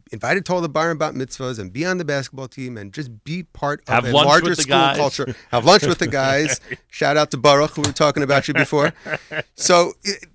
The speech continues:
Speaker 1: it, that's exactly right. And it's, it,
Speaker 2: Yeah.
Speaker 1: it's, it's, um, not only makes you feel good,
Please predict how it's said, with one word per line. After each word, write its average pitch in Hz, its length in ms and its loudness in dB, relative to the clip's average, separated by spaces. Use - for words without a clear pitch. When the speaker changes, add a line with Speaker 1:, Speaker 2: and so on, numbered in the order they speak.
Speaker 1:
it, 196 160 -2
that's 214 200 2
exactly 262 400 -2
right. 370 300 -2
And 302 120 0
it's, 269 140 -2
it, 269 60 -4
Speaker 2:
Yeah. 170 60 -2
Speaker 1:
it's, - 140 -10
it's, - 420 -4
um, 156 260 -4
not 190 160 -2
only 196 200 0
makes 147 420 -2
you 131 140 -6
feel 135 520 -4
good, 156 500 -2